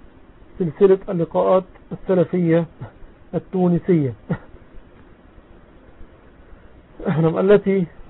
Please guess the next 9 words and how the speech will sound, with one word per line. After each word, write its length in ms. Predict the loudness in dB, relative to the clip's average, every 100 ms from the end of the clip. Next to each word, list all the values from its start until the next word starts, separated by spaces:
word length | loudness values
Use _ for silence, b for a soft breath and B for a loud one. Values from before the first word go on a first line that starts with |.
| 0
أراد 320 | 4 6 4
إخوة-، 500 | 2 -2 0 0 0 -6 -16 -20 -20
إخوانكم 600 | -6 0 0 0 -4 -4 -8 -18 -20 -20 -20 -20 -20 -12 -6
في 120 | -2
تونس 320 | 2 2 0
أن 100 | -2
يجعلوها 500 | 0 2 4 4 4
على 200 | 4 2
غرار 560 | 4 4 6 6 4